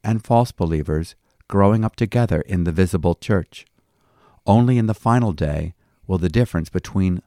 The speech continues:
the wheat and the tares become fully discernible. Jesus will separate the wheat from the chaff at the appointed time of judgment.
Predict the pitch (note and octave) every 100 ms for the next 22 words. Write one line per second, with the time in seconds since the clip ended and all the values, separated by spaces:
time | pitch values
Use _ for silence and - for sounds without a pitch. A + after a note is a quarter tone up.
0 | _ - E2 G2 - - F2 E2+ E2 A2
1 | G#2+ D#2 D#2+ - _ _ _ _ _ _
2 | - E2+ F#2 F2 E2 - G#2+ F2 D#2 D#2+
3 | - F#2+ F2 D2+ D#2 E2 _ _ _ _
4 | _ _ _ _ - G#2+ G#2 G#2 - E2
5 | - A2 - A#2+ A#2+ A#2+ F2 F2 - -
6 | - G2 A2+ - - E2 D#2 - _ _
7 | _ E2+ F2+ F2 D2+ - G2+ A2 G2+ F#2+
8 | F#2 F#2 - D#2 - F2 - D2 D2+